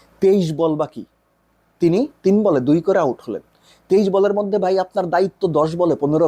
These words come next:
করা, আপনি পারেন নাই। রিয়াদ নেপালের বিপক্ষে খুব ভালো খেলছিলেন, আনফরচুনেটলি রান আউট হয়ে গেছেন সাউথ আফ্রিকার বিপক্ষে। আমি নিজেও বলেছি যে সবসময় ফুল টস বলে রিয়াদ ছক্কা মেরে ম্যাচ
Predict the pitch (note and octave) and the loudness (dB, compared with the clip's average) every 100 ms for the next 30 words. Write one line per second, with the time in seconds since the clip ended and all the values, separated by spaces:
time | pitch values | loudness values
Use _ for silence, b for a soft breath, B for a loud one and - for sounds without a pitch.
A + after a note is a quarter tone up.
0 | C3 A2+ - A#2+ B2 A#2+ G#2+ D#2+ _ _ | 0 -6 -10 -10 -6 -6 -6 -18 _ _
1 | _ _ _ _ _ _ _ _ _ b | _ _ _ _ _ _ _ _ _ b
2 | b b - D3 F3+ - C3+ D#3 - G3+ | b b -2 0 0 -2 -4 -2 0 2
3 | A3 G#3 A3 - A3+ G3+ D3+ D3+ D3 D#3+ | 2 0 -4 -4 -4 -2 0 -2 0 -4
4 | D#3+ G#3+ C4 D#3 D3+ - D3 - F3 F3 | -2 -4 -4 -6 -8 -10 -14 -12 -14 -10
5 | E3 B2 C3 B2 B2 A#2 G#2 A#2 G#2 F3 | -6 -4 -2 -2 -2 -4 -4 -10 -4 -2
6 | F#3 F3+ E3 D3 C3+ A#2+ _ - _ _ | -2 -4 -4 -4 -4 -10 _ -20 _ _
7 | _ _ _ _ _ _ _ _ _ _ | _ _ _ _ _ _ _ _ _ _
8 | _ _ _ _ - - - - - - | _ _ _ _ -20 -20 -20 -20 -20 -4
9 | D#3 F#3+ F#3 F#3+ G3+ A3 A3 G#3+ A3+ B3 | 0 4 4 4 4 2 0 -2 -6 -8
10 | - D3+ - F#3+ A3 D4 _ _ D3 C#3 | -6 -10 -10 -12 -12 -14 _ _ -8 -4
11 | D#3+ D#3 F3 F3 D3 C#3 - - C#3 D3 | -4 -2 0 0 0 -4 -10 -8 -6 -6
12 | G3+ D3+ | -4 -4